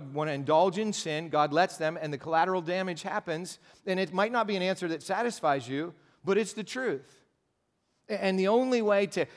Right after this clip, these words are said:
keep that from happening is for as many of us as possible to live our lives in a way that makes other people want to live that kind of life too. So what about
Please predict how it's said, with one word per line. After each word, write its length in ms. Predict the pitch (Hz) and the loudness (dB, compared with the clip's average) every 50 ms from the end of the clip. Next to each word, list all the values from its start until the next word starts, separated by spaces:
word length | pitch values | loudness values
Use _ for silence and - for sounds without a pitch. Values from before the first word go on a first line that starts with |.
| - - | -14 -8
keep 240 | - 233 233 196 196 | -6 -6 -4 0 2
that 160 | 214 202 185 | 2 2 2
from 140 | - 175 165 | 0 -4 -2
happening 480 | 180 208 214 220 - 175 165 160 160 | 0 0 0 0 -2 -2 -4 -2 -2
is 140 | 165 170 165 | -4 -4 -4
for 220 | - 170 165 156 151 | -2 0 0 2 2
as 180 | 143 139 120 | 2 0 0
many 280 | 135 147 165 190 202 202 | -4 -4 -4 -2 0 0
of 100 | 190 175 | 2 4
us 220 | 185 196 190 - | 4 4 4 2
as 200 | 185 170 151 - - _ - | -4 -4 -4 -6 -16 _ -10
possible 840 | - - - 202 196 190 - - 156 131 127 131 135 151 - - _ _ _ _ _ _ _ _ _ _ _ _ _ - | -4 0 2 2 2 2 0 -4 -6 -2 -2 -2 -2 -2 -4 -8 _ _ _ _ _ _ _ _ _ _ _ _ _ -10
to 180 | - - 185 165 | -4 -2 0 2
live 220 | 160 175 190 185 | 2 2 4 4
our 180 | 196 196 202 196 | 4 4 4 4
lives 380 | 170 156 147 156 156 147 147 | 4 4 4 4 2 -2 -4
in 80 | 160 156 | -6 -4
a 60 | 151 | -4
way 340 | 147 143 147 147 143 143 147 | -2 0 2 2 2 2 0
that 220 | 147 139 143 147 151 | 0 -2 -2 -4 -4
makes 560 | 139 143 156 185 180 - - - - - - _ _ _ _ _ _ _ - | -4 -4 -4 -4 -4 -6 -10 -12 -12 -14 -18 _ _ _ _ _ _ _ -2
other 240 | - 165 175 190 185 | 0 0 0 0 -2
people 320 | 175 - 180 180 165 170 | -4 -6 -10 -8 -6 -4
want 240 | 156 151 165 165 160 | -2 -2 -2 -2 -4
to 100 | - 156 | -6 -6
live 260 | 147 151 175 180 160 | -4 -2 -2 -2 0
that 180 | 151 156 143 147 | 0 -2 -2 -2
kind 160 | 147 151 147 | -6 -6 -6
of 80 | 139 143 | -4 -4
life 200 | 143 143 131 - | -4 -6 -6 -8
too. 280 | - - 190 156 113 101 _ _ _ _ _ _ _ | -8 -8 -6 -6 -6 -10 _ _ _ _ _ _ _
So 140 | - - 180 | -8 -4 0
what 140 | 170 208 240 | 2 2 2
about 340 | 254 233 214 185 165 175 | 4 2 2 2 0 -6